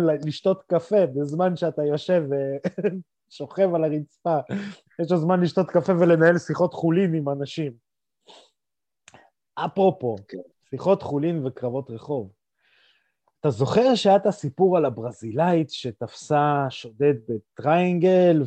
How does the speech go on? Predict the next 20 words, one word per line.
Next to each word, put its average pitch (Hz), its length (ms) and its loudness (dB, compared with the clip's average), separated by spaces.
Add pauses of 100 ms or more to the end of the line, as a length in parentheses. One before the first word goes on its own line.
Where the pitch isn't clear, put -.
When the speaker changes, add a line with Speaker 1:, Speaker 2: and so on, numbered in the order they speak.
Speaker 1:
והבריחה 117 1040 -4
עוד 143 220 2
שתיים? 175 300 2
Speaker 2:
כן, 131 60 -2
Speaker 1:
אלוף- 123 160 -4
Speaker 2:
נתן - 240 -8
לו 135 80 4
מכות 147 360 0
שם, 120 180 -2 (120)
כן. 127 300 -2 (420)
Speaker 1:
האם 254 340 6
אתה 262 160 4
יודע 220 480 8
שככל 180 640 0
הנראה 175 540 4
מי 165 240 -4
הבן 131 300 -2
זוג 160 260 -4
שלה? 233 280 -4 (1080)
Speaker 2:
מי? 110 220 -4